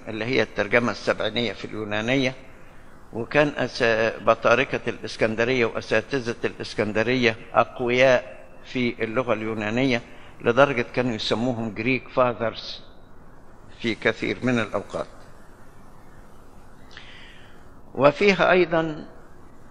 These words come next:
آه، كان قداس خاص بماري مرقس، القداس المرقسي، اللي فيما بعد أضيفت إليه إضافات وصار اسمه القداس الكيرلسي في عهد البابا كيرلس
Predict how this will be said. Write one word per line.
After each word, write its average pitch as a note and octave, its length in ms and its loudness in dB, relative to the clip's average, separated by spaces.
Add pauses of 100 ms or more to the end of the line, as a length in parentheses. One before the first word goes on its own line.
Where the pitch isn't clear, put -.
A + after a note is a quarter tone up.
(200)
آه، A#2+ 460 6 (240)
كان C#3 400 6 (260)
قداس B2+ 760 2
خاص - 760 4 (180)
بماري A2+ 480 4
مرقس، - 600 -6 (220)
القداس A2 600 2
المرقسي، C3+ 760 -4 (540)
اللي A#2+ 180 2
فيما C#3 340 2
بعد A#2+ 340 4
أضيفت A#2 600 -2
إليه A#2 380 -2
إضافات A#2+ 520 4 (640)
وصار B2 380 4 (100)
اسمه A#2+ 280 -4
القداس A2 600 0
الكيرلسي G#2+ 920 -2 (400)
في A2 140 4
عهد A#2 280 6
البابا G#2 380 4
كيرلس G#2 760 -6